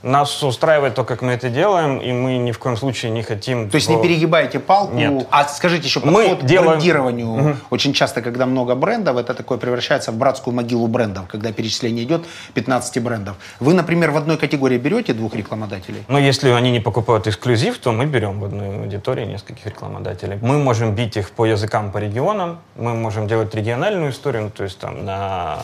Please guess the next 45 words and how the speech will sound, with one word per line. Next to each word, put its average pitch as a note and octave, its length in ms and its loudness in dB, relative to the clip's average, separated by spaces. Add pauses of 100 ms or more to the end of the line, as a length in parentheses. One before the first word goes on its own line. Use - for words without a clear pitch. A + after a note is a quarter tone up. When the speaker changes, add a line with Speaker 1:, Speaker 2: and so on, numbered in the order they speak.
Speaker 1:
испанский A2 480 0
язык G#2 260 0
один C3 240 0
заходит, G#2+ 440 -2
на G#2 120 -6
английский G#2 420 -8
другой, A2+ 300 -2
на G#2+ 100 -6
китайский G2 460 -10
третий. - 420 -10
Мы C#3+ 140 4
очень C#3 320 2
часто C3+ 320 2 (160)
продаем A#2+ 500 2
медиаправа A#2+ 680 2 (220)
на A2+ 120 0
регионы, G#2+ 440 0 (120)
те, A2 140 0
те - 200 -8
языков, A2 400 0 (140)
э, G#2 420 -4
те, A#2 140 -4
те C3 140 -2
языки, A2+ 260 0
которых G#2 280 -4
мы G#2+ 100 -4
не G#2+ 80 -4
покрываем, E2+ 640 -6
да. A#2+ 180 -4 (420)
И G#2+ 560 2 (120)
там C3+ 340 4
ребята, A#2 340 2
которые G#2+ 240 -2
купили A2+ 260 -4
медиаправа, A#2 520 2
они A#2+ 140 0
сами A2 260 -4
продают F#2 340 -8
свою G2 200 -6
рекламу. F2+ 400 -8
Они A#2 120 -4
получают A2 460 -2
от G#2 80 -4
нас A2 160 -4
видеопоток, A#2 640 -2